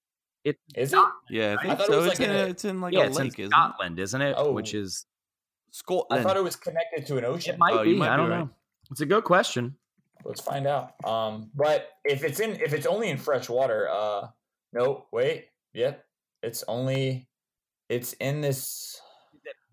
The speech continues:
Speaker 2: Wait, this was in Scotland. Didn't you visit
Speaker 1: No, I
Speaker 2: Scotland,
Speaker 1: went,
Speaker 2: Chase?
Speaker 1: no, I
Speaker 3: Uh-oh.
Speaker 1: want to. I went to Ireland and London.
Speaker 3: Scotland. Scotland just sounds
Speaker 1: No,
Speaker 3: cool.
Speaker 1: Scotland's on my list. It's, it's on, like, a top five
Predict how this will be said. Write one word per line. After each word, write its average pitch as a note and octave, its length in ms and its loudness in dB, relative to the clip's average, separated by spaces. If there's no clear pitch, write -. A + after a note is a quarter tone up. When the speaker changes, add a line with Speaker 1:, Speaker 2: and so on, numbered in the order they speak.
Speaker 2:
Wait, C#3 140 4
this F3 160 -2
was G#3 120 -2
in E3 100 0
Scotland. F3+ 460 0
Didn't G#3+ 180 -4
you A#3 80 -4
visit F3 260 -2
Speaker 1:
No, C#3 140 6
I C3 180 8
Speaker 2:
Scotland, - 260 4
Speaker 1:
went, G3 100 -8
Speaker 2:
Chase? G#3+ 260 -4
Speaker 1:
no, A#2 180 4
I A#2 120 4
Speaker 3:
Uh-oh. A#2+ 100 4
Speaker 1:
want B2+ 220 2
to. D#2+ 360 -8
I B2 60 2
went B2 160 0
to - 120 -2
Ireland E2+ 480 -4
and A#2+ 180 2
London. F#2 480 0
Speaker 3:
Scotland. - 600 -4
Scotland D3 340 -6
just B2 180 -6
sounds A2 120 -2
Speaker 1:
No, G2 80 2
Speaker 3:
cool. E2+ 80 -6
Speaker 1:
Scotland's C#3 440 2
on C3+ 180 2
my G#2+ 120 4
list. G2 520 -2
It's, - 280 -4
it's - 420 -2
on, B2 220 4
like, A2 340 0
a A2 60 0
top - 340 2
five F#2 640 0